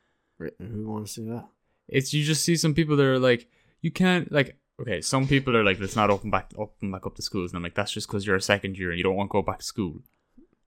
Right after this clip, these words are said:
Speaker 2: Like, "They shouldn't open up, this is ridiculous." And they try to point out all these facts and stuff, and it's like, "No, I just know you don't want to go to school. You need it, though." <laughs> You
Speaker 1: Yeah.
Speaker 2: need,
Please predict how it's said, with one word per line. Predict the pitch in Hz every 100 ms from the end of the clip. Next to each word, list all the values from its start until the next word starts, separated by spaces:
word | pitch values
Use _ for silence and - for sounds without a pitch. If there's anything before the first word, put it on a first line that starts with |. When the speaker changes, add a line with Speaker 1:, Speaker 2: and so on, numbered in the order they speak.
| -
Speaker 2:
Like, | 139 120 - -
"They | 185
shouldn't | 170 220 185
open | 220 226 170
up, | 147
this | 185
is | -
ridiculous." | 180 190 135
And | 110
they |
try | 110 104
to |
point | 98 110 104
out | 98
all | 101
these | 92 87
facts | - 85 - -
and | 87
stuff, | - 92
and | 95
it's | 87
like, | 80
"No, | 98 82
I | 95
just | 101 -
know | 104
you | 101
don't | 98 95
want | 90
to | 92
go | 87
to | 85
school. | - 92 101 - _ _ _ _ _ _ _ _ _ _ _ _ _ -
You | 117 110
need | 117 113
it, | 98 -
though." | - - _ _
<laughs> | _ _
You | 135 131 156
Speaker 1:
Yeah. | 135
Speaker 2:
need, | 117